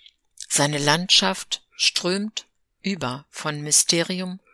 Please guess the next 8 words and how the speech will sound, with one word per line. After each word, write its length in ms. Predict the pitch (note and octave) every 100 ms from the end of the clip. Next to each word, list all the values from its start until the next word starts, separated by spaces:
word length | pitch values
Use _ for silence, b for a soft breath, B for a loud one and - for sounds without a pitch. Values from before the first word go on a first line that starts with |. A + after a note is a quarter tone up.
| b b b b _ -
Abenteuer 1000 | C3 C#3 D#3+ D#3 - - D#3 D#3 D#3 E3 _
und 260 | D3 D#3+ -
entlegener 640 | A2 - D3 C#3+ D3+ D3
Schönheit, 720 | - - F3 C#3 B2+ - - b b b b -
heißt 320 | D3+ C#3+ -
es 160 | D#3+ -
im 240 | D#3 D3
Gesetzestext. 1120 | C3+ D#3 C#3 - - - - - - - -